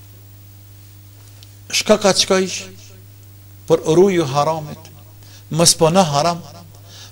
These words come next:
mos e fitot dinarin me njerëz haram, e me na ushqyni dhe me haram. Sepse ma lehtë është për neve me duru unin këtë dynja,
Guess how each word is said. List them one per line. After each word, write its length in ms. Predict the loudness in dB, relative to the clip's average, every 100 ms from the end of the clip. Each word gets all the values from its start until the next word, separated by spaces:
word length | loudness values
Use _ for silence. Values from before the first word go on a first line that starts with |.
| -8
mos 260 | 0 2 4
e 60 | 2
fitot 380 | 2 0 2 2
dinarin 480 | 2 2 4 4 2
me 100 | 0
njerëz 320 | 0 -2 -2 0
haram, 300 | 0 0 -2 -10 -20 -20 -20 -20 -20 -20 -20 -20 -20 -20 -20 -20 -20 -20 -20 -20 -20 -20 -20 -20 -8
e 80 | -2
me 100 | 2
na 160 | 2 2
ushqyni 380 | 0 -2 -2
dhe 100 | -2
me 140 | -2 -4
haram. 260 | -10 -16 -18 -20 -20 -20 -20 -20 -20 -10
Sepse 540 | 0 4 4 4 6 6 4 -4 -14 -18 -20 -20 -20 -20 -20 -20 -8
ma 260 | -2 2 2
lehtë 600 | 2 0 0 -2 -16 -20 -20 -20 -20 -20 -20 -20 -20 -6
është 300 | -6 -4 -6
për 160 | -6 -6
neve 360 | -4 -4 -4 -4
me 100 | -8 -8
duru 380 | -6 -6 -4 -6 -6 -4
unin 320 | -2 -2 -4 -6
këtë 280 | -10 -8
dynja, 380 | -6 -4 -2 -2